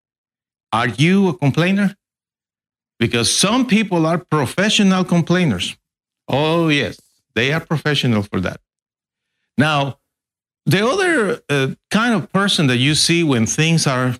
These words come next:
not okay with them, or from their perspective, things are not good, is the one that we call the passive-aggressive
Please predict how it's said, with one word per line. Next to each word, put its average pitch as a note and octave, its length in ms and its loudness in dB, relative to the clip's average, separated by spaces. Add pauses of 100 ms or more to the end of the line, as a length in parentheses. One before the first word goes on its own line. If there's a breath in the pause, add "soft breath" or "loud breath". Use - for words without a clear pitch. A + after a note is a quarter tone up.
(520)
not D3 280 2
okay C3 540 -2
with G#2 260 -2
them, F2 340 -6 (640)
or F#2 140 -2 (100)
from D#3+ 220 2
their C#3 100 0
perspective, G#2+ 800 -4 (580)
things B2+ 240 2
are A#2+ 60 -2
not A#2 320 0
good, F#2+ 200 -4 (720)
is C3 140 0
the F3 80 2
one F#3 200 2
that F3+ 100 0
we E3 120 0
call E3 280 0
the C3+ 100 0
passive-aggressive C#3+ 1120 -2